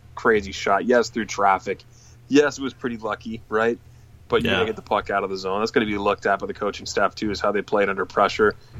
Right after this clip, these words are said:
Speaker 1: Then you got Pettersson, who took the first penalty of the game when he, uh, used a free hand,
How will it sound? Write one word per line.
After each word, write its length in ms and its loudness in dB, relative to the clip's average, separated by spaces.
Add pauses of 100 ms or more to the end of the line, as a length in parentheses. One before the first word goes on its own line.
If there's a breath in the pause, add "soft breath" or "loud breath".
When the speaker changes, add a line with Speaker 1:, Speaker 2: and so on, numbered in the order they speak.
Speaker 1:
Then 80 2
you 80 2
got 100 2
Pettersson, 280 2
who 80 -2
took 160 -4
the 80 -12
first 280 2
penalty 280 2
of 80 0
the 60 -2
game 260 0
when 80 0
he, 200 -2
uh, 220 4 (540 loud breath)
used 180 2
a 60 -2
free 260 2
hand, 640 0